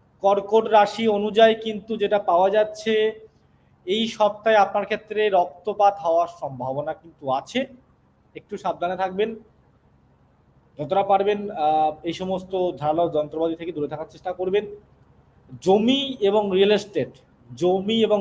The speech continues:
রিয়েল এস্টেট বিজনেসে কিন্তু আপনি প্রবেশ করতে পারেন, জমি ক্রয় করতে পারেন, কারণ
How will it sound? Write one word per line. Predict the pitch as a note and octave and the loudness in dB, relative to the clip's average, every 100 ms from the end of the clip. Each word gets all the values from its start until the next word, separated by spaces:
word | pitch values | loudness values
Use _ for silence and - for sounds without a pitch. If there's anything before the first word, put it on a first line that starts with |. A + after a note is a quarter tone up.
| F3 | 0
রিয়েল | F#3 | 0
এস্টেট | G3 G3 G3 E3 | 0 -2 -4 -4
বিজনেসে | E3 - F3 F3 | -10 -10 -12 -8
কিন্তু | F#3 F#3 E3+ | -10 0 0
আপনি | D#3+ E3+ E3+ - _ _ _ | 0 -8 -10 -14 _ _ _
প্রবেশ | F#3 G3+ A3 A3+ | 4 6 6 0
করতে | A#3 A#3 A3+ | -2 2 4
পারেন, | A#3 A#3+ A#3+ - _ _ - | 6 4 -2 -12 _ _ -8
জমি | D#3+ F3+ A#3 A#3 | -2 0 0 4
ক্রয় | A3 A3 A3 | 6 6 2
করতে | A3 A3+ A3 | -2 0 4
পারেন, | A3+ A#3 | 4 2
কারণ | A3 | -2